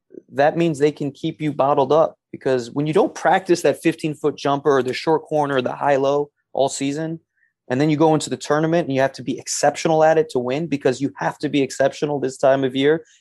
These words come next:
it's very hard to prepare for. And the way Andy has, and, and Jason Hart and Chris Kaplan, Eric Mobley have scouted the opposing teams and, and have come to an understanding of what they need to give up game by game, possession by possession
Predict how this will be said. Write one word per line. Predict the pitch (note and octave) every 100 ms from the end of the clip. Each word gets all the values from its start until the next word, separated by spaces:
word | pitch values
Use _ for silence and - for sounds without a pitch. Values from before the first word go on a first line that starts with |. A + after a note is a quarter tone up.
| _
it's | D3+ C3+
very | D3 E3 D#3+
hard | D3 C#3+
to | C#3
prepare | C3+ - A#2+ -
for. | - - _ _ _ _ -
And | C3 A#2+
the |
way | A#2+ D#3+ C#3
Andy | C#3+ D3 D3+ E3
has, | D3 B2+ A#2+ - _ _ _ -
and, | A#2+ A2+
and | A#2
Jason | A#2+ C3+ - C3+
Hart | C3+ C#3 D3
and | A2+
Chris | A2 C3+ -
Kaplan, | B2+ C3 C3 B2
Eric | B2+
Mobley | B2+ C3 C#3+ C#3
have | B2+ A2+ _ _ _ _ _ -
scouted | - - - B2+ C3+ D3 C#3+
the | C#3
opposing | C3+ C#3+ C3+ C#3 B2
teams | - C3+ C#3+ D#3
and, | B2 B2 -
and | C3 B2
have | B2+ A#2 - _
come | - C#3+
to | C3+
an | B2+
understanding | C3 C3+ - C3+ D3
of | A#2
what | A#2+ C3+
they | - D3+
need | C#3+
to | C#3
give | A#2+ C3 B2
up | C3 C#3 - -
game | B2+ C#3
by | C3+ B2+
game, | B2 B2 C3+
possession | C3 A#2 B2 B2
by | A#2+
possession | A#2 A2+ A#2+ A#2 - C#3